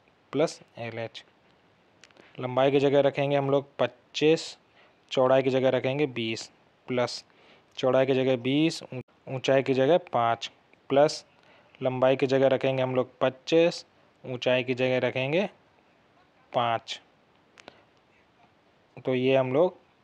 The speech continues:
ब्रैकेट में कर लेंगे जिससे हमें आसानी हो सवाल करने में। तो पच्चीस दूनी पचास, ये आ गया आपका पाँच सौ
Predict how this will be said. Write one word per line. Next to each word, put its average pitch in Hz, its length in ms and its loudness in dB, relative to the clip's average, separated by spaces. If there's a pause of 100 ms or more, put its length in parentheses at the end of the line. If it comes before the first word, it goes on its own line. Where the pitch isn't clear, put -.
(400)
ब्रैकेट 135 360 2
में 139 100 2
कर 139 120 4
लेंगे 135 280 2
जिससे 139 300 -2
हमें 170 340 -2 (140)
आसानी 127 440 -4
हो 127 160 -6
सवाल 127 380 -4
करने 123 340 -6
में। 120 160 -12 (800)
तो 135 80 -2
पच्चीस 135 400 -2
दूनी 139 300 0
पचास, 131 440 2
ये 127 120 0
आ 127 140 4
गया 131 160 2
आपका 127 220 0
पाँच 131 340 -2
सौ 156 220 -2